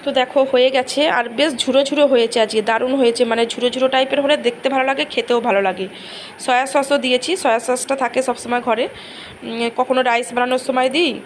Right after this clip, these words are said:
ভাত ভাজার সময়তেও দিই। আহ, তো আবার মানে এরকম নুডলস টুডলস যখন বানাই তো দিই। দেখো, বেশ ঝুরো ঝুরো হয়েছে, আর মেয়ে আমার লোভ সামলাতে না পেরে টুক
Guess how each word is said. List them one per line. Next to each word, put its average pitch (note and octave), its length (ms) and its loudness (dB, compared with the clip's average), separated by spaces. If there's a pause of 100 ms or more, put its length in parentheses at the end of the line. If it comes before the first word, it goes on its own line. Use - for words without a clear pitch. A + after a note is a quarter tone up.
ভাত A3 240 -2
ভাজার A#3 320 -2
সময়তেও A#3+ 440 2
দিই। C#4+ 240 0
আহ, - 840 -4 (100)
তো A3 260 2 (280)
আবার G#3+ 400 0
মানে A3 240 0
এরকম A3 300 -2
নুডলস A3+ 380 -2
টুডলস A3 360 -4
যখন A3 280 -4
বানাই G#3 280 0
তো B3 120 -4
দিই। G#3 220 -6
দেখো, A3 240 -2
বেশ A#3 260 0
ঝুরো A#3+ 220 0
ঝুরো A#3+ 220 2
হয়েছে, C4 220 0
আর D4+ 80 0
মেয়ে A#3+ 280 2
আমার C4+ 180 0
লোভ A#3+ 240 0
সামলাতে B3+ 400 0
না A#3+ 180 -2
পেরে C#4+ 220 -2 (440)
টুক G#4+ 140 4